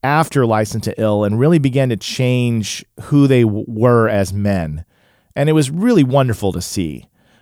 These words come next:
Um, this is a perfect example of people that kinda looked at what they were doing and were like, "I don't wanna do that. I don't wanna be that anymore." You know, here's a group of, uh, you know, three Jewish boys from New York that grew up together, started a hardcore punk band,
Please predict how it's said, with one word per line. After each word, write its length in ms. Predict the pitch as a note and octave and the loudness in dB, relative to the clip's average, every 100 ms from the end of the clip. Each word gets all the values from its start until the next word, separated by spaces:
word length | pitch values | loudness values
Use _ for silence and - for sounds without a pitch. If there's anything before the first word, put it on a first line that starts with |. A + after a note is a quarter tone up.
| - | -4
Um, 440 | A2 A2 G#2+ G#2 | 0 2 0 0
this 200 | - E3 | 0 0
is 140 | F3+ D#3 | 0 0
a 60 | |
perfect 320 | - C#3 B2+ A#2+ | 2 0 0 -4
example 400 | G2 B2 A2+ A2+ | 0 0 0 -2
of 120 | - | -2
people 340 | B2+ A#2+ A#2+ | -2 0 0
that 140 | A2 - | 0 -2
kinda 220 | B2+ A#2 | -2 -2
looked 320 | G#2+ B2 - | 0 -2 -4
at 100 | - | -4
what 260 | A#2 B2+ - | -2 0 2
they 120 | B2+ | 2
were 140 | A#2+ | 2
doing 400 | G2+ A#2+ A2+ G#2+ | 2 2 2 0
and 100 | G2+ | 0
were 80 | G#2 | 0
like, 300 | G2+ G2 - _ - _ _ _ - | 0 -2 -6 _ -20 _ _ _ 0
"I 100 | D#3 | 4
don't 120 | F#3 | 6
wanna 160 | E3 C3+ | 4 4
do 220 | B2 A#2+ | 2 2
that. 240 | F#2 F2 | 2 0
I 80 | G#2+ | 0
don't 120 | C3 | 0
wanna 160 | B2+ A2 | 0 -2
be 280 | F#2 A#2+ B2 | 0 2 4
that 180 | B2 | 4
anymore." 760 | A#2+ A#2+ A#2+ A#2 A2+ A2 A2+ - _ | 2 2 0 2 2 2 0 -6 _
You 100 | A#2 | 0
know, 240 | A2 G#2 G2+ | 2 2 2
here's 300 | C3 C3 A#2+ | 2 2 0
a 80 | |
group 360 | G#2 B2+ B2 - | 0 0 0 0
of, 240 | A2+ G2 | 0 0
uh, 240 | G#2+ G2+ G2 | 0 0 0
you 80 | G#2 | -2
know, 100 | F#2+ | -4
three 400 | - C3+ C#3 C#3 | 0 2 4 2
Jewish 360 | B2 C3+ B2+ | 2 2 2
boys 480 | A2 A#2+ B2 B2 B2 | 0 2 4 2 0
from 200 | - G#2+ | -2 -4
New 80 | A2 | 0
York 500 | A2+ B2+ C3+ - - _ _ _ _ _ - | 2 4 2 -2 -12 _ _ _ _ _ -6
that 120 | A2 | -4
grew 240 | G2 C3+ | 2 2
up 100 | D3 | 2
together, 480 | B2 B2 C3+ C3 C3 | 0 0 2 2 0
started 460 | B2 - C#3 C3+ A#2 | -2 0 2 2 0
a 140 | G2+ - | -4 -4
hardcore 680 | - C3 C3+ - C3 B2 | -4 -2 -2 -2 0 -2
punk 420 | - C3 B2+ - | 0 0 0 -4
band, 540 | - A#2 A#2+ A#2+ B2 | -2 -2 0 0 -2